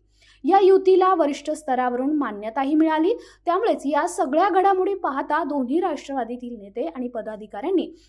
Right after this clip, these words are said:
आता काका पुतणे एकत्र येणार या दृष्टिकोनातून जंगी तयारी सुरू केली आहे. मात्र राष्ट्रवादीच्या एकत्रीकरणाबाबत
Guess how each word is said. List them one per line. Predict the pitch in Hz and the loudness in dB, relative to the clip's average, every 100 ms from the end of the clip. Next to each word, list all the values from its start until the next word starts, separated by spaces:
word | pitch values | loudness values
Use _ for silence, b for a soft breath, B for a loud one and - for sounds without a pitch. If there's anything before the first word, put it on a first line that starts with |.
| B | B
आता | 247 320 | -10 -10
काका | 311 285 254 370 | -2 -2 0 -2
पुतणे | 403 330 302 311 | 0 -2 -2 -2
एकत्र | 294 262 240 240 | -4 -8 -8 -8
येणार | 233 240 339 202 214 | -6 -2 -2 -2 -4
या | 240 254 | -4 -4
दृष्टिकोनातून | 233 233 - 330 349 359 359 381 494 B B 240 | -4 -10 -6 -4 0 0 0 -4 -6 B B -8
जंगी | 269 339 330 392 381 | -2 2 2 0 -2
तयारी | 359 349 214 | -2 -2 -4
सुरू | 202 202 190 | -10 -14 -14
केली | 190 208 | -12 -10
आहे. | 233 - _ _ _ 302 | -10 -12 _ _ _ -2
मात्र | 349 440 | -2 0
राष्ट्रवादीच्या | 466 381 - 392 392 359 349 392 - | 0 -2 -4 -2 0 0 0 -2 -2
एकत्रीकरणाबाबत | 269 285 277 311 311 247 226 226 220 262 | -4 -6 -4 -4 -4 -4 -6 -6 -4 -4